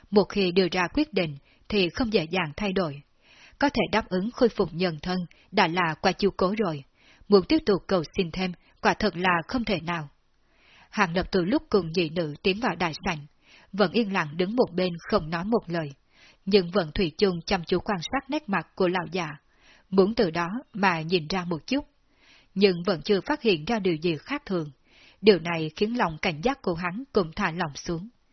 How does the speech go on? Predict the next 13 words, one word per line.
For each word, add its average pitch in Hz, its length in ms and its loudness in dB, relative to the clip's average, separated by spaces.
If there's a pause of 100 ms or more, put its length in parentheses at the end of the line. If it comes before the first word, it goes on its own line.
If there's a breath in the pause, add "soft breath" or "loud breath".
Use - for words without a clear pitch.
(380 loud breath)
Xem 175 340 -2
ra, 175 240 -4 (300 soft breath)
vị 190 220 4
Khương 233 200 -2
lão 175 120 0
già 160 200 -4
này 165 300 -4
thực 190 160 -2
sự 165 420 -4
muốn 185 320 0
thu 196 220 2
đồ 175 180 0
đệ. 160 240 -6